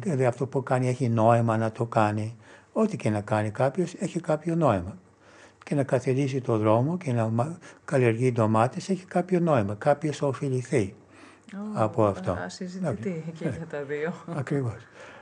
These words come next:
Speaker 1: Τότε, ε, για μένα αυτό είναι το πιο σημαντικό. Δηλαδή, να μπορώ να, να αγαπάω τους ανθρώπους που είναι γύρω μου και να κάνω κάτι που μου αρέσει να κάνω. Αν δεν μπορούμε να το φτιάξουμε,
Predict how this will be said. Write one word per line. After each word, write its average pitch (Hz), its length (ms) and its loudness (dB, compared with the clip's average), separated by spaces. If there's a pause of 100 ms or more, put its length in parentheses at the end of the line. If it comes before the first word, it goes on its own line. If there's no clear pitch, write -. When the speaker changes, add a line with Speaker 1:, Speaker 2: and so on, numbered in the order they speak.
(160)
Speaker 1:
Τότε, 160 460 6
ε, 147 140 2 (580)
για 175 180 6
μένα 220 340 4
αυτό 147 260 0
είναι 220 100 4
το - 100 -2
πιο 117 200 2
σημαντικό. 95 800 -2 (440)
Δηλαδή, 139 580 2 (100)
να 135 200 2
μπορώ 135 420 4
να, 160 200 -2 (400)
να 131 140 4
αγαπάω 123 480 6
τους 160 220 -4
ανθρώπους 123 540 0
που 120 160 0
είναι 110 140 2
γύρω 104 400 2
μου 131 260 -4 (400)
και 147 140 -2
να 135 120 2
κάνω 165 360 0
κάτι 147 680 2 (500)
που 165 180 4
μου 151 140 4
αρέσει 180 360 4
να 170 120 0
κάνω. 120 500 -2 (580)
Αν 185 320 6
δεν 269 280 8
μπορούμε 190 500 8
να 110 140 0
το 113 140 -2
φτιάξουμε, 110 840 0